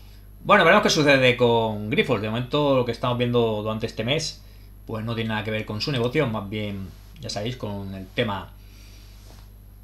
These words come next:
de que Gotham City le acusa de tener las cuentas falseadas y veremos en qué queda todo esto. Bueno, vamos a continuar. Una vez visto Grifols, pasamos a ver Acerinox, la segunda acción que más cae en el día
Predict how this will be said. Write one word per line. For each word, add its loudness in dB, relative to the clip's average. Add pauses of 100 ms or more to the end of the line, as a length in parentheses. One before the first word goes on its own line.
de -2
que 2
Gotham 4
City -2
le -2
acusa -2
de -2
tener -6
las -8
cuentas -4 (840)
falseadas 4
y -2
veremos 0
en -6
qué -4
queda -4
todo 0
esto. -8 (260)
Bueno, 4
vamos 6
a 2
continuar. 6
Una 4
vez 4
visto 2
Grifols, 4
pasamos 2
a 4
ver 4
Acerinox, 2 (260)
la -10
segunda 0
acción 0
que -2
más -2
cae -2
en -2
el -2
día -4